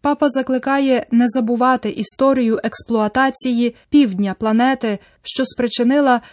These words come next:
величезний екологічний борг, насамперед через розкрадання ресурсів та надмірне використання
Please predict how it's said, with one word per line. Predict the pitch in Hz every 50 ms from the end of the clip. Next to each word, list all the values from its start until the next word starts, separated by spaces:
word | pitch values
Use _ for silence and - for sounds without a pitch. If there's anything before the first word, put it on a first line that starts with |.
| _ _ _ _
величезний | 214 247 254 262 254 - 294 294 277 240 202 208 196 202 - -
екологічний | 233 226 - 254 247 240 226 233 240 - - - 214 208 202
борг, | 190 190 233 247 269 285 269 - - - _ _ _ _ _ _ _ _
насамперед | - 254 254 - - 269 269 269 247 254 233 220 208 208 _
через | - - 233 214 220 208 - - - -
розкрадання | 226 247 247 - - - 254 247 220 240 226 220 214 202 202 196
ресурсів | 214 202 - - 277 294 285 254 - 247 233 214 202 - - - - _ _ _ _
та | _ 269 277 294 294
надмірне | 277 269 269 220 226 247 285 277 247 208 208 202
використання | 190 202 - - 208 214 208 - - 247 254 277 277 277 277 269 247